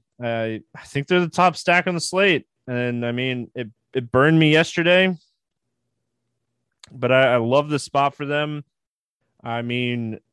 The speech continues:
it, they're expensive, and that's the biggest obstacle of trying to stack them here. But, I mean, that's one of the reasons why I was talking about Hernandez against Baltimore.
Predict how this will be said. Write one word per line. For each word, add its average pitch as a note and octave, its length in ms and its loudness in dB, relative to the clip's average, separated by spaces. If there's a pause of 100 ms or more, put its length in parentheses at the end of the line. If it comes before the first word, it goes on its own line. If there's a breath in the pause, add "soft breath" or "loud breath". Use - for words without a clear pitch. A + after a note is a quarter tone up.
(240)
it, A#2+ 240 -10
they're B2 220 2
expensive, D#3 760 0
and B2+ 100 -2
that's B2+ 280 -2
the A2+ 420 -2
biggest C3+ 340 -4
obstacle C#3+ 920 -6
of A#2 420 -4 (100)
trying B2+ 300 -4
to A2 60 -8
stack C3 460 -2
them C#3 180 -6
here. C#3 340 -4 (600)
But, A2+ 260 -2
I A2+ 40 -4
mean, A#2+ 180 -4
that's - 580 -6 (220)
one C3 320 -4
of D#3+ 120 -2
the D3 120 -2
reasons D3 520 -6
why B2+ 640 2 (220)
I C3 80 -6
was A#2+ 100 -8
talking C#3 280 2
about C3 180 6
Hernandez C3 560 0
against A2+ 260 -10
Baltimore. A2 440 -2